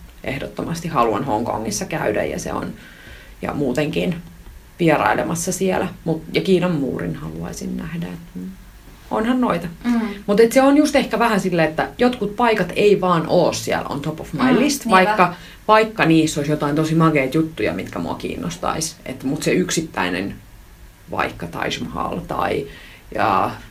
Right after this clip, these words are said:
Speaker 1: pelkkä ruoka, mikä mä, mikä Intiassa kiehtoo ihan hirveästi, mistä mä tykkäisin ihan valtavasti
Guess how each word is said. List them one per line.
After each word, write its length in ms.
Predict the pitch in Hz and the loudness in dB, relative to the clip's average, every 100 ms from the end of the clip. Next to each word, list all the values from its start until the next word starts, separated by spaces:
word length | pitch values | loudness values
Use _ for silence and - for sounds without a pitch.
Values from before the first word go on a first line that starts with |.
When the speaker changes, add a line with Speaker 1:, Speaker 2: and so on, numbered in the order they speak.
| - | -4
Speaker 1:
pelkkä 300 | 120 120 131 | -2 -2 -6
ruoka, 380 | 143 139 - - | -2 0 -2 -4
mikä 240 | - - | -6 -6
mä, 160 | - - - | -6 -8 -8
mikä 180 | 87 | -4
Intiassa 720 | - 107 113 - 165 - 170 - - - - - - - | -4 -4 -4 -4 -4 -4 -6 -6 -16 -20 -20 -20 -20 -12
kiehtoo 480 | - 120 - - 82 | 0 0 0 -4 -2
ihan 200 | 127 120 | 0 0
hirveästi, 480 | 135 - - 180 - | -2 -4 -4 -6 -4
mistä 220 | - - | -6 -6
mä 40 | |
tykkäisin 440 | - - - - - | -8 -8 -6 -4 -4
ihan 160 | - | -2
valtavasti 600 | 107 107 - 220 - - | 0 0 -2 -4 -6 -10